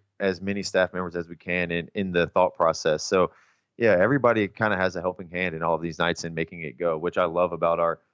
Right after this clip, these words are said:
our staff, and everybody really gets into it, and everybody loves being a part of, of a fun theme promotion like this. So, yeah, we don't really limit it to just, "Hey, you go think of something to do." We, we make sure everybody knows that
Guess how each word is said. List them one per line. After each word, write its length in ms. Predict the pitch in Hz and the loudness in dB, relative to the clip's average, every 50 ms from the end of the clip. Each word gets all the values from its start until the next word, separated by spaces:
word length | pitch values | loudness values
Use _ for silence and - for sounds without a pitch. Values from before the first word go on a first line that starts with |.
| _ - | _ -6
our 80 | 87 90 | -6 -6
staff, 460 | - - - - 82 85 87 - - | -6 -6 -4 -2 0 0 0 -2 -4
and 80 | 85 87 | -8 -8
everybody 340 | 85 87 85 85 85 85 | -8 -4 -2 -2 -2 -2
really 260 | 85 82 90 87 87 85 | -2 -4 -4 -6 -6 -6
gets 280 | 80 90 85 - - | -6 -8 -8 -8 -10
into 340 | 95 90 90 - - 82 80 | -12 -12 -12 -10 -6 -4 -2
it, 140 | 82 73 82 | -2 -2 -2
and 100 | 87 87 | -4 -4
everybody 440 | 80 95 95 98 87 90 90 87 85 | -2 -2 -2 0 0 0 -2 -2 -4
loves 500 | 78 82 87 92 98 92 85 82 - _ _ _ _ _ _ _ _ _ _ _ _ _ 117 110 _ - | -4 -2 2 2 2 2 0 -4 -16 _ _ _ _ _ _ _ _ _ _ _ _ _ -20 -12 _ -6
being 160 | 113 117 107 | -4 -2 -4
a 40 | 101 | -2
part 280 | - - 101 104 98 | 0 4 4 4 6
of, 180 | 98 92 85 85 - | 4 2 0 -2 -6
of 100 | - 107 | -4 -2
a 140 | 92 92 92 | -2 -2 -2
fun 380 | - - 98 95 95 92 92 87 _ - | -2 -2 0 0 0 0 -4 -8 _ -4
theme 260 | 101 101 98 85 82 - | -4 -4 -4 -6 -8 -10
promotion 400 | - 90 87 90 98 - - 80 | -8 -4 -2 0 0 -2 -4 -8
like 100 | 71 58 | -10 -8
this. 220 | 64 73 71 - - | -6 -8 -8 -6 -2
So, 220 | - 92 85 78 - _ _ _ _ _ _ _ | 0 0 0 0 -4 _ _ _ _ _ _ _
yeah, 140 | - 110 107 | -4 -2 0
we 120 | 104 110 123 | 2 2 2
don't 140 | 127 120 | 2 4
really 240 | 113 113 110 107 101 | 4 4 4 4 4
limit 340 | 90 90 98 98 98 95 87 | 2 0 0 -2 -2 -4 -6
it 100 | - - | -8 -12
to 100 | - 95 | -12 -10
just, 340 | 85 95 92 - - - _ _ _ _ | -8 -8 -8 -8 -12 -18 _ _ _ _
"Hey, 220 | - 101 98 95 | -6 -6 -4 -4
you 460 | 90 87 90 95 101 101 98 95 92 - _ _ _ _ _ _ _ _ _ | -6 -10 -12 -12 -12 -10 -10 -12 -12 -14 _ _ _ _ _ _ _ _ _
go 200 | - 110 104 104 | -2 0 0 0
think 240 | 98 - 107 101 - | 0 -2 -6 -6 -6
of 100 | 101 90 | -6 -8
something 280 | - 104 90 - 90 87 | -6 -8 -8 -8 -10 -12
to 60 | 82 | -8
do." 220 | 82 92 90 87 | -6 -4 -4 -4
We, 280 | 85 85 92 92 92 - 82 | -4 -4 -6 -6 -8 -10 _
we 180 | 87 90 98 98 | _ -14 -14 -14
make 280 | 90 - 92 90 82 - _ _ _ _ _ _ _ _ _ | -14 -14 -16 -18 -18 -20 _ _ _ _ _ _ _ _ _
sure 240 | - - 98 90 - 101 | -10 -8 -6 -4 -4 -2
everybody 380 | 101 101 95 90 95 92 92 | -2 -2 0 0 0 0 0
knows 240 | 90 90 90 90 87 | 0 -2 -2 -2 -2
that 220 | 87 85 82 78 | 0 -2 -2 -2